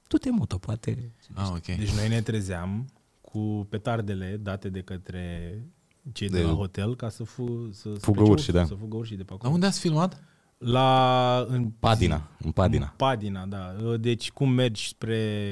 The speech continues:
Speaker 3: Brașov?
Speaker 1: Faci stânga la un moment dat, în Sinaia faci
Speaker 3: Înainte
Speaker 1: stânga.
Speaker 3: de Predeal, nu?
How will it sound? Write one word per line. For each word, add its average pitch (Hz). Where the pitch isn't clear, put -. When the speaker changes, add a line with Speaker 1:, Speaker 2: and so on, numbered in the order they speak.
Speaker 3:
Brașov? 117
Speaker 1:
Faci 127
stânga 123
la 113
un 113
moment 110
dat, 123
în 139
Sinaia 123
faci -
Speaker 3:
Înainte 156
Speaker 1:
stânga. 170
Speaker 3:
de 160
Predeal, 131
nu? 127